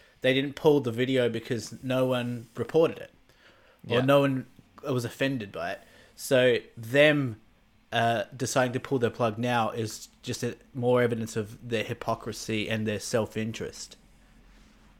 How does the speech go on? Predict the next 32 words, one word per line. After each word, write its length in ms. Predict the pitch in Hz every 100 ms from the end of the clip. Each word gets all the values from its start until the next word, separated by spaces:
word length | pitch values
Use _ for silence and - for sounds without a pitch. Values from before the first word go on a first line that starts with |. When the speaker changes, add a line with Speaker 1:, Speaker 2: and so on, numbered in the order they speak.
| _ - -
Speaker 2:
Yeah, 240 | 123 180 -
I, 140 | - 139 123
I 20 |
mean, 160 | 139
I 100 | 120
think 200 | 135 139
it 140 | 131 113
can 280 | 139 127 95 - 113
be 120 | 113
both. 400 | 101 147 - - - -
<laughs> 220 | - - -
I 80 |
think, 360 | - - 165 -
Speaker 1:
Sure. 260 | - 135 110
Speaker 2:
I 80 | -
think 180 | 127 156
it 140 | 147
can 140 | 143 139
be 260 | 127 123
totally 300 | 113 151 139 131
both, 300 | 127 117 -
that 260 | 107 -
Facebook 460 | - 131 127 127 120
is 260 | 120 113 - - - -
generally 500 | 113 127 131 127 131
a 40 | 120
bad 300 | 101 110 110
company, 480 | 113 110 120 151 170 - - - -
generally 600 | 110 120 131 127 120 127
self-interested, 840 | 127 127 117 120 117 123 - 131 - - - -
that 160 | 117
Zuck 360 | 101 120 120 -